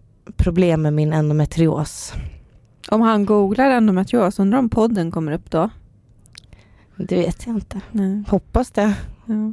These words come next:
Speaker 1: Hoppas det. Men han har lyssnat på podden nu i efterhand. Eh, han har också träffat en av mina bästa vänner, Amelia, i fredags.
Speaker 2: Mm.
Speaker 1: Och det mötet har jag ju, alltså det, bara där säger ändå att man blir pirrig när man ska visa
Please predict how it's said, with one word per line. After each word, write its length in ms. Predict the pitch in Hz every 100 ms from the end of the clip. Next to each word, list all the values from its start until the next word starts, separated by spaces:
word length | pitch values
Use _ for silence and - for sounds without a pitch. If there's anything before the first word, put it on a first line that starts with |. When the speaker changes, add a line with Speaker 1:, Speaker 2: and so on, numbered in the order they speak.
| -
Speaker 1:
Hoppas 340 | 170 - 233
det. 220 | - 226 240 -
Men 160 | 196 185
han 140 | 185
har 160 | 190 208
lyssnat 340 | 247 - 233
på 100 | 233
podden 500 | - 214 196 190 208
nu 100 | 190
i 40 | 185
efterhand. 680 | 175 - 190 170 185 208 220 - - - - -
Eh, 200 | 185 180
han 200 | 175 190
har 40 | 185
också 200 | - 185
träffat 420 | 190 175 180 -
en 220 | 175 175
av 60 | 175
mina 240 | 175 170
bästa 340 | 165 170 - 170
vänner, 340 | 175 165 165
Amelia, 600 | - 170 165 170 185 190
i 80 | 190
fredags. 920 | - 190 170 170 170 240 294 - - -
Speaker 2:
Mm. 320 | 226 196 190 - - - - - - -
Speaker 1:
Och 140 | - 165
det 220 | 190 190
mötet 680 | 202 185 165 - 170 - - -
har 160 | 175
jag 200 | 170 170
ju, 160 | 165 156
alltså 260 | - - 185
det, 200 | 160 214
bara 280 | 240 226
där 300 | 214 370 254
säger 420 | 170 - 233 156 147
ändå 240 | 151 151
att 280 | 156 156 -
man 220 | 175 175
blir 340 | 208 202 160
pirrig 640 | 147 - 175 160 180 165 135
när 140 | 170 160
man 120 | 151
ska 180 | - 160
visa 360 | 175 156 -